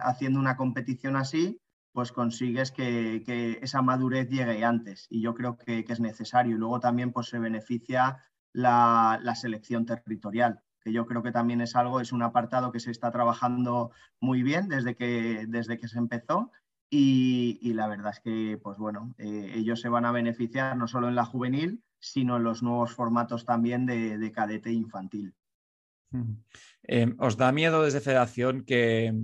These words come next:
Speaker 2: que con esta nueva categoría, eh, autonómica, la división de honor juvenil quede un poco huérfana de equipos valencianos que no quieran salir a Murcia, que no quieran salir a, a otros territorios y se quede, prefieren quedarse en la juvenil nacional? ¿Os da miedo ese,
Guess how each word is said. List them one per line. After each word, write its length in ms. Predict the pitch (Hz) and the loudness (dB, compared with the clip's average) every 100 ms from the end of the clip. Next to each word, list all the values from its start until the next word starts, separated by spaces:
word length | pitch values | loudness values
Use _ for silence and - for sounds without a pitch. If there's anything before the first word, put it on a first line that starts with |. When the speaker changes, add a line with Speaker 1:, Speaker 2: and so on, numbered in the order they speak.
| 117 | -4
Speaker 2:
que 100 | - | -4
con 120 | 117 120 | 0 0
esta 160 | 107 | 0
nueva 160 | 123 120 | 0 2
categoría, 760 | 113 113 113 117 117 113 113 110 _ _ _ - | 2 2 0 0 0 0 -2 -8 _ _ _ -4
eh, 120 | 123 | 2
autonómica, 880 | 113 110 113 113 117 113 110 107 123 - - | 2 2 4 6 6 6 4 4 -2 -10 -8
la 220 | 123 120 | -4 0
división 280 | 123 113 127 | 0 2 2
de 80 | 127 | 4
honor 140 | 123 | 2
juvenil 520 | 127 117 123 123 117 | 4 4 6 4 2
quede 200 | 120 123 | 0 0
un 160 | 113 110 | 0 -4
poco 300 | 127 113 120 | -8 0 2
huérfana 420 | 120 120 127 123 | 4 4 2 2
de 60 | 113 | 2
equipos 200 | 123 113 | 0 2
valencianos 600 | 113 107 127 123 123 113 | 2 2 2 2 2 -2
que 560 | 123 113 113 110 113 - | -2 0 0 0 -2 -6
no 360 | 117 117 117 | -4 0 0
quieran 240 | 117 120 113 | 2 2 2
salir 360 | 110 113 117 | 0 2 4
a 60 | 110 | 4
Murcia, 520 | 113 123 113 120 113 | 4 0 0 2 2
que 60 | 113 | 2
no 100 | 110 | 0
quieran 180 | 113 110 | -2 -2
salir 260 | 113 113 | -2 0
a, 200 | 113 110 | 2 2
a 600 | 110 - - - _ - | 0 -6 -20 -20 _ 2
otros 220 | 135 123 113 | 4 4 2
territorios 680 | 120 117 127 123 123 117 127 | 0 2 2 4 2 0 -4
y 80 | |
se 140 | 110 113 | -6 -2
quede, 260 | 123 117 | 2 2
prefieren 340 | 113 113 120 110 | 2 0 2 2
quedarse 240 | 120 113 | 2 2
en 40 | 117 | -2
la 40 | |
juvenil 240 | 113 117 | -2 0
nacional? 440 | 110 107 110 131 156 | 0 0 0 0 0
¿Os 60 | |
da 120 | 120 123 | -2 0
miedo 180 | 127 | 0
ese, 480 | 113 117 110 107 101 | 0 0 2 0 -2